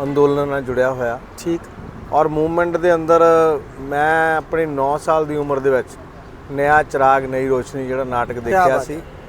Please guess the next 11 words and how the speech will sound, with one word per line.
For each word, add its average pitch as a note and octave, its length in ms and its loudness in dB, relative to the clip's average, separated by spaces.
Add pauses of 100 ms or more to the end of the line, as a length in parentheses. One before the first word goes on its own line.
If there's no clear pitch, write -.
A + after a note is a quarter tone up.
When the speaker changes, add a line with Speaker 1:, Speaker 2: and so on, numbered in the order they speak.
(420)
Speaker 1:
ਔਰ D#3 220 4
ਮੈਨੂੰ E3 480 2
ਅੱਜ D#3+ 160 0
ਵੀ F3+ 260 0
ਜਿਹੜੇ E3+ 500 4 (120)
ਉਸ D#3 260 -2
ਨਾਟਕ C#3+ 420 0
ਦਾ D3 280 4
ਬਹੁਤ A#3 680 0 (180)
ਚਰਚਿਤ C#3 600 2 (460)
ਗੀਤ D#3 340 2